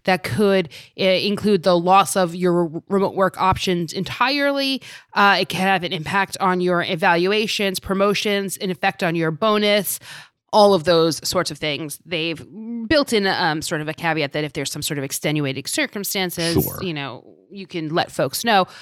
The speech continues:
Speaker 1: Uh, but they are serious about being in the office.
Speaker 2: I struggle with this, uh, a lot. I feel like this is one of those situations that there's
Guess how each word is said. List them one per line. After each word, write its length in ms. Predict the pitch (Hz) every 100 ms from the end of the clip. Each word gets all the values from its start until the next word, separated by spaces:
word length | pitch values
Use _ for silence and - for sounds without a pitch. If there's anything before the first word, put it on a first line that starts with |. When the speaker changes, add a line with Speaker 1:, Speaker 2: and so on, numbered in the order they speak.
| - - -
Speaker 1:
Uh, 400 | - 185 170 107
but 340 | 185 214 190 165
they 320 | 220 226 240
are 360 | 220 202 190
serious 840 | 151 - 247 220 180 175 120 - -
about 380 | 208 180 185 165
being 320 | 180 180 175
in 180 | 190 170
the 160 | 156 -
office. 580 | - - - - - - _ - - - - - _ _ _ -
Speaker 2:
I 100 | 143
struggle 380 | 139 - 131 117
with 160 | 95
this, 320 | - 80 - -
uh, 180 | 85 82
a 80 | 87
lot. 280 | 73 65 -
I 160 | 82 82
feel 320 | - 95 85
like 220 | 82 80
this 180 | 85 82
is 100 | 78
one 100 | 80
of 60 |
those 140 | 76 73
situations 720 | - - 73 71 71 69 -
that 280 | 73 69 _ _ - _ _ _
there's 440 | - 87 76 -